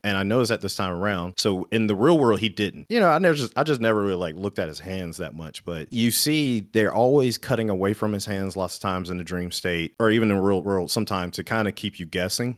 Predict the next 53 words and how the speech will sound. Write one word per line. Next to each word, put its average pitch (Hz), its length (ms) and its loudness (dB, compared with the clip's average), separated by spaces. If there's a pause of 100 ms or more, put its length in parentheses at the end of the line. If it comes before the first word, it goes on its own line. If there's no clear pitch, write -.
(120)
But 107 120 0
the 104 80 0
times 131 320 2
that 104 100 2
you 104 100 -2
can 92 140 -6
see 147 360 -2
it, 92 200 -6
you 107 80 0
can 110 80 0
see 113 180 0
a 98 60 0
clear 107 280 0
distinction 107 560 -4
is 90 120 -8
that 87 200 -6
he 104 120 -4
is 90 100 -6
wearing 98 300 -4
his 90 140 -10
wedding 98 260 0
ring 87 400 -4
whenever 95 320 0
he's 90 200 -2
in 82 100 -4
a 80 60 -6
dream 85 280 -4
state. 69 300 -8
And 80 160 -8
in 78 100 -10
real 87 200 -2
world, 80 200 -4
he 80 60 -10
doesn't. 76 420 -8
And 78 720 -6
at 95 140 -2
the 95 60 2
end 101 120 4
of 92 80 0
the - 80 -4
film, 120 680 2
I 113 100 2
didn't 139 220 4
double 127 200 2
check 113 220 0 (180)
when 104 300 -2
he's 101 260 -4
at 92 140 -6
the 90 100 -4
house, 98 340 -2
but 85 200 -6
when 101 100 -2
he's 107 300 -2